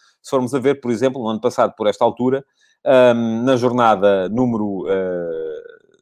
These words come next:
dezanove da Liga, da Liga Portuguesa, eh, o Benfica estava à frente do campeonato com sete pontos de avanço sobre o Porto.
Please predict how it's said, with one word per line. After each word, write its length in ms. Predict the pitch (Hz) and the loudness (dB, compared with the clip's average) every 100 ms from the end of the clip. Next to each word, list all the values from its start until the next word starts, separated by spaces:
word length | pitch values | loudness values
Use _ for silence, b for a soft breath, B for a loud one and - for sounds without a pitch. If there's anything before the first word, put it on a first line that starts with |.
| _ 104 | _ -12
dezanove 680 | 117 151 143 156 131 90 | 2 4 6 8 6 4
da 100 | 104 | 0
Liga, 460 | 110 113 98 110 104 | 2 0 2 0 2
da 100 | 117 | 2
Liga 240 | 117 117 | 2 0
Portuguesa, 720 | 123 135 131 160 190 202 208 208 b b b b 185 | -4 -6 -6 4 6 6 4 -2 b b b b 4
eh, 200 | 180 180 | 6 6
o 260 | 226 226 | 6 4
Benfica 440 | 190 185 208 208 202 | 6 2 0 -2 -4
estava 320 | - 156 156 | 2 2 2
à 20 | |
frente 220 | 151 156 | 0 -8
do 80 | 160 | -8
campeonato 420 | 165 156 165 165 | -10 -2 -2 -2
com 100 | 175 | -6
sete 240 | - 175 - | -2 -4 -2
pontos 180 | 170 147 | -6 -6
de 60 | |
avanço 220 | 156 147 - | -6 -6 -6
sobre 200 | 156 180 | -8 -6
o 40 | |
Porto. 240 | 139 107 | -6 -8